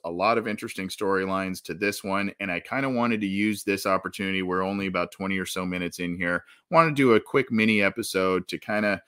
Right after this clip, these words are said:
talk specifically about the Bengals' opponent in the Super Bowl, because we were saying, "Well, it's gonna," last night, we didn't know.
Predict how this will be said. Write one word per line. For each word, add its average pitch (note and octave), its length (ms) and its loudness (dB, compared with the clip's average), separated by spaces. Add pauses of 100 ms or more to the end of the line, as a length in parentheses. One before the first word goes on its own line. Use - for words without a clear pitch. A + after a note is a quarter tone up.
(220)
talk C3+ 280 2
specifically A2 720 0
about F#2 220 2
the F#2 80 -6
Bengals' F#2+ 380 -2
opponent D#3 480 2 (640)
in A#2 100 2
the G#2 60 2
Super A2+ 280 0
Bowl, G2 220 2
because G2 500 2
we G2+ 140 0
were F#2+ 100 0
saying, G2 280 0
"Well, C3 180 8
it's C#3 100 2
gonna," D3+ 240 2
last C#3 280 4
night, A#2+ 260 4 (240)
we C3+ 100 2
didn't C3+ 180 4
know. B2+ 280 4